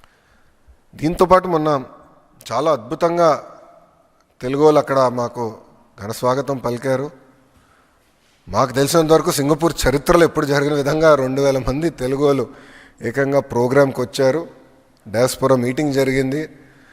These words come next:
గౌరవ ముఖ్యమంత్రి గారు సుమారుగా గంట నలభై ఐదు నిమిషాలు ఓపికగా నుంచుని ప్రతి వ్యక్తితో ఫోటో దిగిన తర్వాతనే మళ్ళీ తిరిగి ఆయన మీటింగ్లు కూడా వెళ్తాం జరిగింది.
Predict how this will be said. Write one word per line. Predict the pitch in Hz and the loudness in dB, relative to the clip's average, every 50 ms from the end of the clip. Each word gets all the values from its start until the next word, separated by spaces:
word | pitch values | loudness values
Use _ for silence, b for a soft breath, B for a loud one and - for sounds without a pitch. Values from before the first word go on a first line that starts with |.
| b b b b - - | b b b b 2 4
గౌరవ | 127 143 151 | 6 6 6
ముఖ్యమంత్రి | 143 135 - - 165 165 165 165 156 170 160 | 4 2 2 2 4 4 4 2 2 0 2
గారు | 165 170 | 2 2
సుమారుగా | 143 - 143 139 147 156 160 160 151 160 | 2 2 -2 2 4 4 4 4 4 2
గంట | 156 127 131 139 147 139 | 2 4 2 0 2 2
నలభై | 160 151 147 143 139 135 135 139 | 2 4 4 2 2 4 2 2
ఐదు | 131 131 | 2 2
నిమిషాలు | 127 131 135 - - 170 175 156 127 104 104 | 0 -2 -2 0 4 4 4 4 4 -2 -2
ఓపికగా | 110 131 135 - 156 147 139 147 139 | -4 -4 -4 -4 -10 -2 0 0 0
నుంచుని | 139 147 147 - - 151 | 0 -2 -4 -4 -6 -6
ప్రతి | - - - 135 - - - | -6 -6 -8 -6 -4 -2 -2
వ్యక్తితో | 135 113 127 - - 190 185 185 175 | 0 0 -2 0 0 0 2 2 -2
ఫోటో | - - 139 143 139 156 | -2 -2 -4 -2 -2 -2
దిగిన | 147 143 139 135 139 131 | -2 -2 -2 -2 -2 0
తర్వాతనే | 131 127 127 131 127 123 135 127 123 113 95 B B B B B B B B B B - | 0 0 2 2 0 0 -2 -2 -2 -4 -4 B B B B B B B B B B -4
మళ్ళీ | 110 117 | -4 -4
తిరిగి | 113 - 123 123 135 143 | -2 0 0 2 4 4
ఆయన | 143 135 127 120 | 4 4 2 0
మీటింగ్లు | 113 110 117 117 143 139 135 127 | -2 -2 -4 -2 -2 -2 0 0
కూడా | 123 123 113 107 | 2 2 2 0
వెళ్తాం | 104 110 107 - 127 123 | -2 -4 -2 -2 -2 0
జరిగింది. | 120 120 120 113 117 117 120 127 156 226 | 0 0 0 0 -2 -4 -4 -6 -8 -10